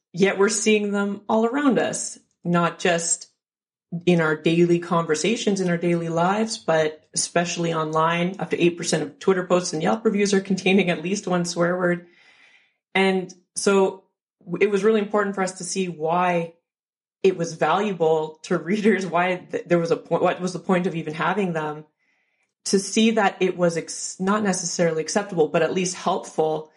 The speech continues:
in a more business context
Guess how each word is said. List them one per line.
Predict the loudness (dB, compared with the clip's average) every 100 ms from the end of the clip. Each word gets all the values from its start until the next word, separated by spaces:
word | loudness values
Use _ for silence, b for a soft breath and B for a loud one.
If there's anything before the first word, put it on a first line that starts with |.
| b b b 4
in | 4 4 0 -2 0
a | 0 0
more | -2 0 0 0 -2 -8 _ -20 _ 2
business | 2 4 2 2
context | -2 2 2 0 -2 -2 -4 -8 -8